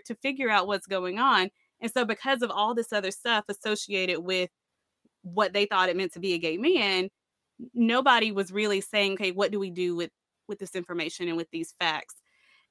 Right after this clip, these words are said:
And because they were call-, like, putting so much emphasis on the gay side of it, then you had people who weren't coming in for treatment because they're like, "There's no way I have that because I'm not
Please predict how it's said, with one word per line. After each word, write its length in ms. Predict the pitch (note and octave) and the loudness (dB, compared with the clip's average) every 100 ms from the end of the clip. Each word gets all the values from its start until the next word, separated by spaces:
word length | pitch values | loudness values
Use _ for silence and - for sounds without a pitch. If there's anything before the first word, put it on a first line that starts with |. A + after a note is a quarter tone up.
| - | -2
And 360 | A3 A3 G#3 F3+ | 2 4 4 2
because 480 | G3+ - A3+ G#3+ G3+ | -2 2 4 4 2
they 120 | G3 | 2
were 160 | F#3+ | 0
call-, 320 | F3 G#3+ G3+ - | 2 4 4 2
like, 260 | G3+ F#3 _ _ _ _ - | -2 -2 _ _ _ _ -6
putting 240 | A#3 G3+ | 0 0
so 220 | - A3 | 0 0
much 180 | G#3+ G#3 | 2 0
emphasis 400 | G3+ G3+ G3 G3 | -2 -2 -4 -2
on 180 | F#3+ F3+ | 0 0
the 80 | E3+ | 0
gay 420 | E3+ F3+ A3+ D#4 | -2 2 4 4
side 380 | C#4 F#3+ E3 E3 | 2 4 4 4
of 200 | D#3 D3+ | -2 -2
it, 220 | D#3+ E3+ - - _ - | -4 -4 -6 -20 _ 2
then 140 | A3+ | 4
you 120 | A3+ | 4
had 240 | G#3 F#3+ F#3 | 4 4 2
people 280 | G#3+ G#3 G3 | -2 0 0
who 140 | G#3+ | 0
weren't 280 | G3+ A#3 B3 | 2 2 0
coming 260 | G#3 F#3 F3+ | 0 2 2
in 140 | F3+ | 0
for 120 | F3+ | -2
treatment 360 | E3+ F#3+ E3+ E3+ | -6 -4 -4 -4
because 240 | F3 F#3 | -4 -4
they're 120 | F3 F3 | 0 0
like, 160 | F3 | 0
"There's 160 | G3+ G#3 | -2 0
no 140 | G#3+ | 0
way 120 | G#3 | 4
I 60 | F3 | 2
have 240 | F#3 E3 | 2 0
that 220 | E3+ F3 E3+ | 2 0 0
because 240 | E3+ F3+ | -4 -4
I'm 140 | D#3+ E3 | -2 -2
not 180 | D3+ | -2